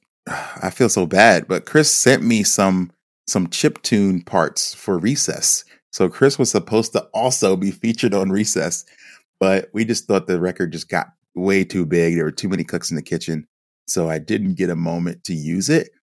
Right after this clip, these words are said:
but maybe on some sort of remix or I think another song we should totally build together. So there will be some collaborations with Chris. We're doing the, um, the Kevin Smith Cruise together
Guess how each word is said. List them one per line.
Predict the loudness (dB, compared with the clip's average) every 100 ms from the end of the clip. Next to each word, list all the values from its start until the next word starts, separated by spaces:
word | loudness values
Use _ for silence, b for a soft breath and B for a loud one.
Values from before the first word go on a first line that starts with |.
| _ _
but | -4
maybe | 2 2 4
on | 2
some | 0 -4
sort | -2 -2
of | -2
remix | -2 -2 -4 -4 -6 -6
or | -8 -6 -8 -12 -16 _ -20
I | -18
think | -14 -10
another | -8 -8 -8
song | -8 -6 -6 -6 -8 -10
we | -8
should | -10 -14
totally | -8 -4 -4
build | -4 -6 -6
together. | -8 -6 -4 -4
So | -2 -2 -2 -4 b b b _ 2
there | 6
will | 6
be | 6 2
some | 2 -2 -4
collaborations | -2 -2 -2 -4 -6 -14
with | -16 -12
Chris. | -10 -8 -10 -8
We're | -4 -4
doing | -2 -2 -2
the, | -2 -2
um, | -2 -6 -8 -14 _ _ -12
the |
Kevin | -6 -6
Smith | -6 -8 -8
Cruise | -8 -8
together | -8 -10 -10 -12